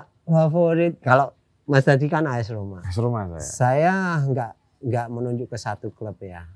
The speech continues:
Speaker 2: Hmm.
Speaker 1: Saya lebih condong ke tim yang saya suka nontonnya, seneng nontonnya.
Speaker 2: Hmm.
Speaker 1: Saya dulu pernah mengidolakan, waktu awal saya di Pelita, Manchester United.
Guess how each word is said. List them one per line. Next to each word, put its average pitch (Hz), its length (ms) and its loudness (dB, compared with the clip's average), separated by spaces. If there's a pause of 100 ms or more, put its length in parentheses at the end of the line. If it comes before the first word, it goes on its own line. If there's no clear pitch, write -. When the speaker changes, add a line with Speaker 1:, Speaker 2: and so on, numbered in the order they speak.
Speaker 2:
Hmm. 113 120 -6
Speaker 1:
Saya 120 280 0
lebih 131 300 -2
condong 120 440 -8
ke 127 200 -10 (240)
tim 156 420 2 (600)
yang 127 440 2 (1700)
saya 143 300 4
suka 135 360 -4
nontonnya, 104 680 -10
seneng 131 420 0
nontonnya. 107 680 -8 (160)
Speaker 2:
Hmm. 127 320 -12
Speaker 1:
Saya 135 220 6
dulu 143 240 4
pernah 147 220 -2
mengidolakan, 120 840 -8
waktu 139 320 2
awal 135 300 6
saya 131 180 0
di 131 100 -2
Pelita, 127 500 0
Manchester 117 540 -8
United. 98 640 -12